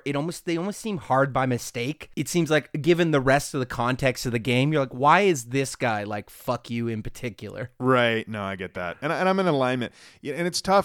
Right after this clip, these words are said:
Speaker 2: 'cause, like, with F P Ss, at least modern F P Ss, a lot of the time the bosses are difficult just because their health has been ramped up to,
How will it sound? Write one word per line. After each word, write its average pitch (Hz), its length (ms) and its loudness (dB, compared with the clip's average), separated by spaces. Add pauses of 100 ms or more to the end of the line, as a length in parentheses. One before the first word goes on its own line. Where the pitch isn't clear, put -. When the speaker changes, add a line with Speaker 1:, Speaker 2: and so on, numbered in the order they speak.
Speaker 2:
'cause, 139 180 -4
like, 123 320 0 (100)
with 131 160 0
F 147 220 -2
P 135 180 -4
Ss, 170 600 -2
at 127 80 -8
least 185 260 -6
modern 113 400 -2
F 160 160 -4
P 156 140 -4
Ss, 180 440 -4 (120)
a - 60 -10
lot 143 260 4
of 202 80 4
the 185 60 0
time 156 280 -4
the 123 80 -6
bosses 110 520 -2
are 113 80 -4
difficult 120 540 -6
just 120 180 -10
because 123 380 -4
their 110 180 -4
health 110 380 -4
has 135 140 -6
been 127 160 -4
ramped 123 340 -4
up 127 200 -4
to, 123 300 -4